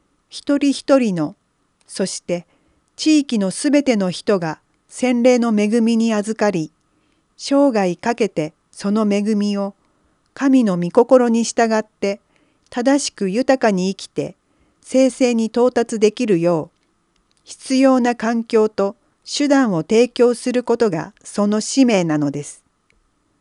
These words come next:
今年の教区目標の選定は、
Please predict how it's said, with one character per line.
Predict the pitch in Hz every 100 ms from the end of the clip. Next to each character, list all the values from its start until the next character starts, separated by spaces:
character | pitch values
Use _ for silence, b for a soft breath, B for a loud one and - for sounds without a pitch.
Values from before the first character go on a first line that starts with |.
| _ _ _ _ _ _ _ _ _ _
今 | -
年 | 226 277 285
の | 285
教 | 277 277 277
区 | 285
目 | 269 285 -
標 | 247 214
の | 170
選 | 160 202 196
定 | - 180 170
は、 | 170